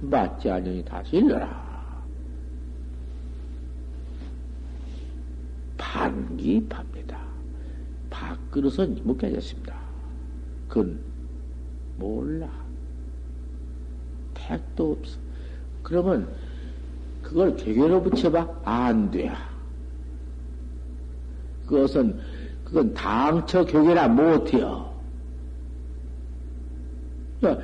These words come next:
이런 놈이 여지없이 해야 되지. 그걸 깨달자면 보들 못해요. 깨달라야 사. 그건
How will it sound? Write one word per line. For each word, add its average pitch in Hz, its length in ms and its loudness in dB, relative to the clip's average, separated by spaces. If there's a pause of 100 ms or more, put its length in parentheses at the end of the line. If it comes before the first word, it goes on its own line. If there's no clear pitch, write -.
(120)
이런 427 480 8
놈이 311 540 8 (240)
여지없이 523 920 6
해야 262 80 8
되지. - 260 2 (540)
그걸 262 340 6
깨달자면 302 760 8
보들 214 220 10
못해요. - 420 4 (720)
깨달라야 285 680 8
사. 285 680 6 (1200)
그건 170 340 0